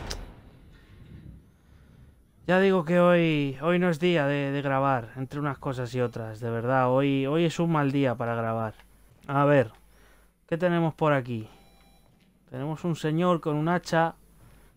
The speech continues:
Clavar la espalda, un documento que ahora me lo leeré. Voy a mirar por este lado, a ver. Tenemos un zumito. Vale, que esa no me vendría mal tomármelo.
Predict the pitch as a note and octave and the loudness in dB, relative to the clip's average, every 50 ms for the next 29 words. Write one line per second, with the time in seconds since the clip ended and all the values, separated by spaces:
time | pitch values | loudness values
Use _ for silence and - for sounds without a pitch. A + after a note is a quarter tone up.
0 | _ _ _ - C3+ C3 B2+ C#3 D3+ D#3 D3+ D3+ C#3 - - - E3 E3 D#3+ D3+ | _ _ _ 0 2 2 4 4 4 4 2 2 0 -2 0 0 2 2 2 2
1 | D3 D3+ D#3 D#3 D#3+ D3+ D#3 D3 D3 D3+ D#3+ D#3+ C#3+ - D3 C3+ C#3+ D3 C#3+ C#3+ | 0 0 0 0 0 -2 0 0 0 0 0 0 -2 -2 -4 -4 -2 -2 0 0
2 | C#3+ C#3+ C#3 C#3 C3+ C3+ C3+ C3+ C3+ C#3 C#3+ D#3+ E3 D#3 D3+ - _ - - - | 0 0 2 2 2 2 2 2 0 0 0 0 0 -2 -4 -8 _ -20 -20 -20
3 | - - - - - _ _ _ _ _ - - - _ - D3 C#3+ D3+ D#3 D#3 | -20 -20 -20 -20 -20 _ _ _ _ _ -20 -20 -18 _ -6 -4 -2 -2 0 0
4 | D#3+ D3+ D3 D3+ D3+ D3 C#3+ - - - D3 D3 D3+ D3+ D3 D3 C#3+ D3 D3+ D#3 | 0 -2 -2 -2 -2 -2 -2 -4 -4 -2 0 2 2 2 2 2 2 2 2 2
5 | D#3 D#3 D#3 D3+ - - - - - - - - C3 C#3+ D3+ D#3+ E3 F3 F3+ F#3 | 2 0 0 -2 -6 -10 -18 -20 -20 -12 -8 -6 -4 -2 0 0 2 2 2 0
6 | F#3+ F3 - - - - E3+ E3+ E3 - - E3 E3 E3 F3 F#3 F3+ D#3+ - E3+ | 0 -2 -6 -10 -8 -4 -2 -2 -2 -2 -2 -2 0 2 2 0 0 0 0 0
7 | E3+ F3+ F3 - - - - - - C#3+ C#3+ C3+ B2+ B2 A#2 A#2 C#3 C#3+ C#3+ - | 0 0 -2 -6 -10 -16 -20 -14 -8 -4 -4 -2 -2 -4 -4 -6 -6 -8 -8 -6
8 | - - D#3+ D#3+ D#3+ D#3 D#3 D#3 D3+ C#3+ C#3 C3+ C#3 C3+ C3 C3 C3+ C3 B2+ - | -6 -4 -2 -2 0 0 0 0 0 0 0 2 2 2 2 2 0 0 0 -2
9 | B2 B2 C3 C#3 C#3 C3+ B2+ A#2+ A#2 A#2 A2 - | 0 0 2 2 2 0 0 -2 -2 -4 -6 -8